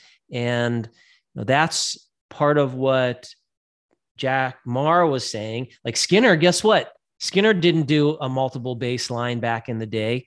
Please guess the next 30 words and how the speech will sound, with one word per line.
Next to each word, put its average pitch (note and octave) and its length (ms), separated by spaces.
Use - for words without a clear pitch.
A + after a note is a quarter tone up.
Skinner G3+ 360
wasn't E3 300
doing D#3 240
a C3 40
changing C#3+ 460
criterion C3+ 600
back A#2+ 240
in B2+ 80
the A#2 60
day. A#2 260
Are C#3 60
we F#3 160
gonna A3+ 100
dismiss D#3+ 920
the D3 200
entire E3 960
foundation D#3+ 840
of D#3+ 140
our C3 140
science F3+ 580
because D3+ 560
we D#3+ 180
didn't E3 200
have, E3 480
uh, B2 480
you B2 80
know, C#3+ 60
these C3+ 280
experimental E3 540
designs? D3+ 840